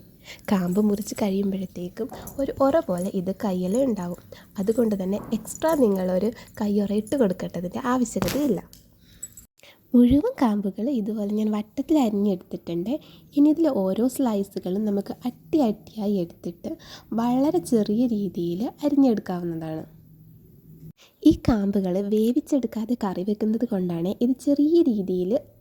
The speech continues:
അരിഞ്ഞെടുക്കാൻ വേണ്ടി പറയുന്നത്. എങ്കിൽ മാത്രമേ ഇതിന് യഥാർത്ഥ ടേസ്റ്റ് കിട്ടത്തുള്ളൂ. കാമ്പിൻ്റെ നാരുകൾ കൊണ്ടുണ്ടായ ഈ കയ്യുറ വെച്ചിട്ട് തന്നെ നമുക്കിത് ചെറുതായിട്ട് അരിഞ്ഞെടുക്കാവുന്നതാണ്. ഇതുപോലെ വളരെ ചെറിയ രീതിയിൽ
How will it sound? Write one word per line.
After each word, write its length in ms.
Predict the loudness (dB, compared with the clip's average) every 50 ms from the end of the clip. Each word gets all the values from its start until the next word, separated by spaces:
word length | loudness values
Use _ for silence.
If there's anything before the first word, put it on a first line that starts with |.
| -2 -2
അരിഞ്ഞെടുക്കാൻ 600 | 0 2 2 2 2 0 0 -2 -4 -6 -4 -4 -2
വേണ്ടി 180 | -2 -2 -4 -2 0
പറയുന്നത്. 480 | 0 0 0 0 -2 -2 -2 -4 -6 -8 -12 _ _ _ _ -20 -20 -20 _ -2 4 4
എങ്കിൽ 220 | 4 4 4 4 4 4 4
മാത്രമേ 380 | 4 0 -2 -4 -4 -2 -2 -2 -2 -4
ഇതിന് 200 | -4 -2 -2 0 0
യഥാർത്ഥ 540 | -2 -2 -4 -6 -6 -6 -6 -6 -2 -4 -2 0 0
ടേസ്റ്റ് 300 | -2 -2 -2 -4 -6 -2 -2
കിട്ടത്തുള്ളൂ. 520 | -2 0 -2 -4 -2 -2 -2 -2 -4 -4 -8 -12 -20 _ _ -20 -20 -20 -20 _ _ -20 -20 _ -20 -20 _ _ _ _ _ _ _ -20 -20 -20 _ _ -4 -2
കാമ്പിൻ്റെ 480 | 0 2 2 2 2 2 2 4 4 4 4
നാരുകൾ 420 | 4 2 0 0 -2 0 0 2 0 0 0
കൊണ്ടുണ്ടായ 540 | 0 -2 0 -2 -2 -2 -2 -2 -4 -4 -4 -6 2 2 2
ഈ 40 | 2 4 0
കയ്യുറ 340 | 0 2 2 2 4 2 2 2 2
വെച്ചിട്ട് 340 | 0 -2 -6 -6 -6 -6 -6 -6
തന്നെ 180 | -6 -2 -2 0 0
നമുക്കിത് 360 | 0 0 -2 -4 -6 -6 -6 -6 -4 0
ചെറുതായിട്ട് 640 | -2 0 0 -2 -4 -2 -4 -2 -2 -4 -4 -6 -2 0 2
അരിഞ്ഞെടുക്കാവുന്നതാണ്. 960 | 4 4 6 4 4 2 0 -2 -4 -6 -4 -4 -6 -6 -6 -6 -4 -4 -4 -4 -6 -8 -20 -20 -20 -20 _ _ _ -4 -2
ഇതുപോലെ 320 | 0 2 2 2 2 2 0 0 -2
വളരെ 480 | 0 0 0 2 2 4 4 2 2 2 2
ചെറിയ 240 | 0 2 2 0 0 0 0
രീതിയിൽ 320 | 0 0 -2 -2 -2